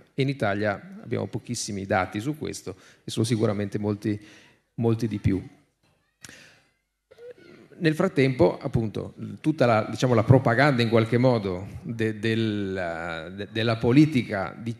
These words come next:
che cerca di raccontare che sta sostenendo il mondo agricolo, dice che finanzierà sempre più, sempre più infrastruttura. E un parallelo ce l'abbiamo sulle alluvioni. Allora, noi s-, stiamo saltellando ormai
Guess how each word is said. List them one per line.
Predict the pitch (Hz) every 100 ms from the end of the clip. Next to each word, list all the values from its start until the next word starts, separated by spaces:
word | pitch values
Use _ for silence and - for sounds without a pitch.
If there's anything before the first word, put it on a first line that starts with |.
| -
che | - 120 -
cerca | 156 151 131
di | 120
raccontare | 117 127 110 143 123
che | 107
sta | 113
sostenendo | - 123 - 110 123 120 98 95 -
il | 107
mondo | 113 113 110 98 87 82 120
agricolo, | 131 92 85 - 120 135 131 -
dice | 190 120 127 120
che | 117 80
finanzierà | - 110 104 151 110 87 - - - _ _ _ _ -
sempre | 127 117 143
più, | - 104 107
sempre | - 117
più | 107
infrastruttura. | 101 101 113 110 107
E | 175
un | 170
parallelo | 156 160 127 151
ce | 131
l'abbiamo | 113 127 160
sulle | 127 104
alluvioni. | 107 151 113 92
Allora, | 127 104
noi | 120 110
s-, | - 127
stiamo | 127 113
saltellando | 113 135 160 151 110 127 123
ormai | 110 107 123